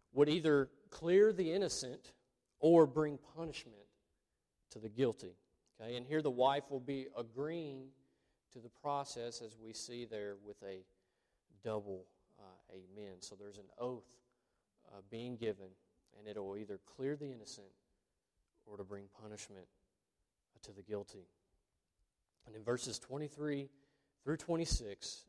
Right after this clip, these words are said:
after we see that this oath has been given, it is now enacted as the words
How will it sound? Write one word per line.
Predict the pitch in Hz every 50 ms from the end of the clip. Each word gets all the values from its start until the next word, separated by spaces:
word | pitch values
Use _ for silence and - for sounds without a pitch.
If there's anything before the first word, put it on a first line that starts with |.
| _
after | - 113 120 - - 139 120
we | 123 127 120
see | - - - 135 131 127 131 127 - _ _ _ _ _ _ _ _ _ _ _ _ _ 110
that | 110 101 - -
this | 117 110 - - -
oath | - 123 139 151 143 -
has | 139 127 117 117
been | 113 113 110 107 113 -
given, | 139 151 151 113 101 92 90 92 - _ _ _ _ _ _ _ _ _ _ _ _ _ _ _ _ _ _ _ _ _ _ _ -
it | 123 113
is | 117 101 113
now | 123 139 139 139 139
enacted | 135 131 131 135 135 - 139 117 123
as | 120 110
the | 110 110
words | 101 101 113 120 127 131 123 120 120 -